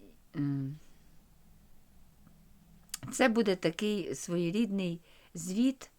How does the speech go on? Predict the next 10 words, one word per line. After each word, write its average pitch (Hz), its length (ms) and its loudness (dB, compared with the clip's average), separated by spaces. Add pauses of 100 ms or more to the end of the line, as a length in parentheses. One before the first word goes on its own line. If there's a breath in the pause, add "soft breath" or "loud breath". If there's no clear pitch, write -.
(640 soft breath)
е, 131 140 -8 (160)
зв'язаних 185 600 0
моїх 143 440 -4 (160)
шкарпеток. - 800 -8 (440)
На 170 120 0
все 143 260 -2
добре, 220 360 -2
всім 160 280 -6
самого-самого 143 880 -2 (1700 loud breath)
доброго. 220 580 0